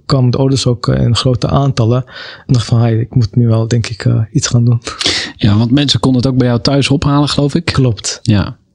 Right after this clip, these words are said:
Speaker 1: Ja, ik ben natuurlijk gewoon vanuit mijn, eh, k-, eh, zolderkamer, gewoon kleine, kleine kamer begonnen. Had ik, eh, omgetoverd in een, ehm, in een soort kleine magazijn, tien vierkante meter. Wat, eh, ja, wat gamma-stellingen neergezet met de bakjes en, eh, en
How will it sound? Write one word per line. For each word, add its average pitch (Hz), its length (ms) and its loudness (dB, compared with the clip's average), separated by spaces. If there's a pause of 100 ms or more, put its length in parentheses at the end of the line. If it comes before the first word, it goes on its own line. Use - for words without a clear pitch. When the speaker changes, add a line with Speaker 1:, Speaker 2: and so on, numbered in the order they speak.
(100)
Speaker 1:
Ja, 139 180 2
ik 127 120 0
ben 139 100 2
natuurlijk 147 260 -2
gewoon 139 220 0
vanuit 139 240 0
mijn, 123 260 2
eh, 117 260 2
k-, - 100 -20 (100)
eh, 50 280 0 (180)
zolderkamer, 123 600 0
gewoon 107 160 0
kleine, 120 240 0
kleine 127 280 0
kamer 127 460 0
begonnen. 127 360 0
Had 127 280 -2
ik, - 140 -4
eh, 123 180 0
omgetoverd 131 600 0
in 135 60 2
een, 123 260 2
ehm, 123 240 0 (320)
in 127 120 2
een 127 120 2
soort - 260 -2
kleine 135 240 2
magazijn, 127 440 0
tien 131 180 0
vierkante 127 420 0
meter. 127 400 0 (400)
Wat, 123 260 0
eh, 117 760 0 (220)
ja, 117 160 0
wat 110 140 -2
gamma-stellingen 127 840 0
neergezet 123 600 0
met 113 140 0
de 110 60 0
bakjes 120 560 0
en, 113 260 2
eh, 113 220 0
en 117 80 -4